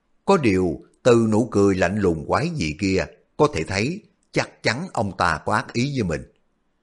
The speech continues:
Rốt cuộc người này là ai? Tại sao mà lại muốn dùng cách độc ác như vậy để mà dồn mình vào đường chết? Ánh mắt của Dương Tử Mi nhìn đến eo của Mịch La, cô đột nhiên nổi da gà, lạnh cả người.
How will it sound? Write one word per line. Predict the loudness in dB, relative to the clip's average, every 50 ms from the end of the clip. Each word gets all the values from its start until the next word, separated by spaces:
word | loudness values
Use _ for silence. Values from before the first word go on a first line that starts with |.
| _ _ _ _ 0 2
Rốt | 2 2 0 0
cuộc | 0 2 2 2 0 -4 -14 _ _
người | -6 -2 0 0 0 0
này | 0 -2 -4 -4
là | -4 -4
ai? | -2 -2 -2 -4 -6 -10 -14 _ _ _ _ _ _ _ _ _ _ _ _
Tại | -2 -2 -2 -2 -2
sao | -2 -2 -2
mà | -2 -2
lại | -2 0 0
muốn | 0 -2 0 0 2
dùng | 2 2 0 -2
cách | -4 -4 -4 -4
độc | -6 -6 -6 -6 -6
ác | -6 -6 -6 -4 -4
như | -4 -2 0
vậy | 0 0 0 0 -2 -6 -10 _ _ _ _
để | -2 0 0
mà | 0 2 2
dồn | 2 2 2 2 0
mình | -2 -2 -2 -2
vào | -2 -2
đường | 0 -2 -2 -2 -2 -2
chết? | -2 -2 -2 -2 -6 -14 _ _ _ _ _ _ _ _ _ _ _ _ _ _ _ _ _ -4
Ánh | -2 -2 -2 -2 -4
mắt | -4 -2 0
của | 0
Dương | 2 2 2 0 -2
Tử | -4 -2
Mi | 0 0 2 2 2 0 -2 -6 -10 _ _ _
nhìn | 0 0 0 0 0 0
đến | 0 0 0 -2 -4
eo | -2 -2 -2 -2
của | -2 -2
Mịch | -2 -2 -2 -2
La, | 0 0 0 0 -2 -8 -14 _ _ _ _ _ _ _
cô | 2 4 6
đột | 6 4 4 2 0
nhiên | 0 2 2 0 0 -2 -2
nổi | -2 -2 0 0
da | 0 0
gà, | 0 0 0 0 0 0 -2 -6 -10 _ _ -6
lạnh | -4 -2 -2 -2 -4 -4
cả | -2 -2 -2
người. | 0 0 0 -2 -2